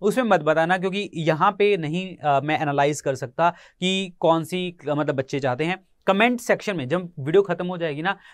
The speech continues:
तो मैं कमेंट्स पढ़ता होता हूँ आप लोगों के, जिसमें जितने ज़्यादा कमेंट्स होंगे वो, क्योंकि लास्ट टाइम मैंने एक सर्वे भी करवाया था,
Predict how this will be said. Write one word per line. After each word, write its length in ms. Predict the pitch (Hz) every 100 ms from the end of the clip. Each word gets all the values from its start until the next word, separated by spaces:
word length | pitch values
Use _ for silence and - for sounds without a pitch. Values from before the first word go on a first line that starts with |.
| -
तो 60 | 196
मैं 100 | 220
कमेंट्स 360 | 175 190 202
पढ़ता 340 | - 151 147 180
होता 280 | 156 135
हूँ 160 | 131 139
आप 140 | 127
लोगों 200 | 127 123
के, 180 | 139 180 - - -
जिसमें 500 | 120 165 - 220 214
जितने 360 | 147 147 208 196
ज़्यादा 240 | 180 180
कमेंट्स 440 | 175 165 156 147
होंगे 320 | 151 147 156 151
वो, 260 | 120 113 - _ -
क्योंकि 300 | 175 220 -
लास्ट 360 | 135 147 175 180
टाइम 140 | 208
मैंने 220 | 202 196
एक 100 | 196
सर्वे 320 | - 165 147 160
भी 140 | 160
करवाया 360 | 143 127 123 120
था, 260 | 131 -